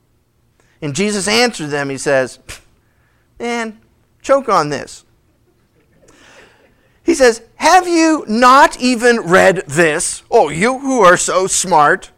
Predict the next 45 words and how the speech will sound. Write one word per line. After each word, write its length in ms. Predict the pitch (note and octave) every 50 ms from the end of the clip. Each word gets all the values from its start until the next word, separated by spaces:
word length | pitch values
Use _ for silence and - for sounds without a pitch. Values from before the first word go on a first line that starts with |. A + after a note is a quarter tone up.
| _ _
And 100 | - F3
Jesus 300 | D3+ A3+ A3+ G3+ G#3 G3
goes, 260 | F#3+ F#3 F#3 F#3+ F#3+ F#3+
"Did 200 | - G#3 G3+ A#3
you 60 | C4+
ever 180 | D#4 E4+ G4
read 260 | F#3 F3+ G#3 B3 B3+ A#3
your 140 | B3 A3+
Bible? 500 | D#3 F3 E3 D#3+ D#3+ E3 D3+ G3 G3+ - - - -
How 80 | - C#4
about 240 | D#4 E4 D#4+ D#4+ D4+
this 200 | C#4+ D4 C#4+ -
passage? 540 | - - F#3+ D#3 C#3 C3+ - - C3+ A#2+ - -
What 220 | - A#3+ D#4+ F4+
do 40 | F4
you 80 | E4
do 160 | D4+ D#4 D#4 D4
with 140 | C#4 A#3
this 180 | C4+ D4+ D4 -
in 100 | G3+ F3
your 120 | E3 D#3+
Bible?" 580 | C3+ - - C3+ D3 D3 C#3 A#2+ B2+ G#2 - - _ - - - - -
He 100 | - -
says, 300 | A3 A#3+ B3+ B3 A3+ - - - -
"What 360 | - A#3 C#4 D4+ B3+ A3 G3
David 640 | F3+ C4 D#4 E4+ F4+ F#4 F#4+ D#4 C4 A#3+ A3+ G3 E3+ D3+
did 340 | G#3+ G#3 G#3 G#3 G#3+ G3+
when 220 | G#3+ G#3+ A3+ A#3 A#3
he 180 | A3 B3 B3
was 260 | A#3 A3+ A3+ A3+ A3 - -
hungry." 680 | - - B3 C4+ C4 B3 G#3+ F#3+ F3 D3+ B2+ G#2 - _ _ _ _ _ _
What 180 | - D#4 D#4 D4
did 80 | B3
David 400 | - D4+ F4 F#4+ F4 C#4+ B3+ F3+
do 140 | F3 G#3 G3
when 120 | F#3 F3+
he 120 | F3 E3+ E3+
was 120 | E3 D3
hungry? 520 | D#3+ E3 D#3+ D3+ C#3 C3 C3 A2+ F#2 - _ _ _ _ _ -
King 320 | - B3+ A3+ G#3 G#3 G#3
David, 560 | G3 G3+ G3+ A3 B3 B3 D4 D4+ C4+ C4+ -
mighty 560 | - C#3+ D3+ D#3+ F3+ G3 G#3 A3 A3 A#3 A#3 A3+
man 300 | G#3+ G#3 G#3 A3 A3+ A3
of 180 | G#3 F3+ B2+
God. 840 | G#2 - B2+ A2+ D#3+ F3 E3 D#3+ E3+ F3 F#3 G#3+ A#3+ G#3+ A3+ A3+